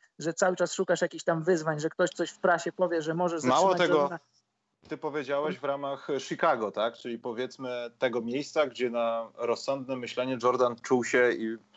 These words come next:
Speaker 2: be-, nie bez kozery, no, traktował siebie jako pana Boga. Ale przypomnijmy sobie sytuację z Dream Teamu i tą sławny mecz w Monaco.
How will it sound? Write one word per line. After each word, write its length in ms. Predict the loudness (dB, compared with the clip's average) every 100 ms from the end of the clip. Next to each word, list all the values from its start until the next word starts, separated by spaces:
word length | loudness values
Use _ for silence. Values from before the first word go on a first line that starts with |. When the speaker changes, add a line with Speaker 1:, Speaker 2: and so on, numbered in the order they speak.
| _
Speaker 2:
be-, 180 | -4 0
nie 120 | 2
bez 180 | 2 2
kozery, 420 | 2 4 4 4
no, 200 | 0 -6 -8
traktował 480 | -4 -4 0 0 0
siebie 240 | 0 0
jako 180 | 2 2
pana 240 | 0 2 2
Boga. 380 | 2 0 -6 -14 _ _ _ _ _
Ale 320 | -4 -2 -2
przypomnijmy 640 | -6 -12 -6 -6 -4 -6 -6
sobie 280 | -4 -4 -4
sytuację 440 | -2 0 0 -2
z 60 | -4
Dream 240 | -2 -2
Teamu 340 | 0 2 4 4
i 60 |
tą 140 | 2 0
sławny 380 | 4 4 2
mecz 220 | -2 -2 0
w 40 |
Monaco. 560 | 2 4 2 2 0